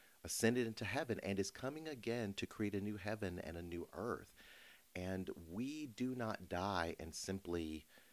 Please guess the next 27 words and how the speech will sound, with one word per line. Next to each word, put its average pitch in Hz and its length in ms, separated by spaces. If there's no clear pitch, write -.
float 101 240
away 85 640
to 87 100
be 85 140
in 80 60
heaven 120 360
forever - 420
and 69 200
ever. 65 420
No, 104 440
a 80 60
time 123 400
is - 60
gonna 139 160
come 123 260
when 98 140
Jesus 98 440
returns, 110 500
and 80 100
we 110 160
will 117 300
be 113 240
in 95 280
physical 123 460
bodies 95 560
once 90 420
again, 76 720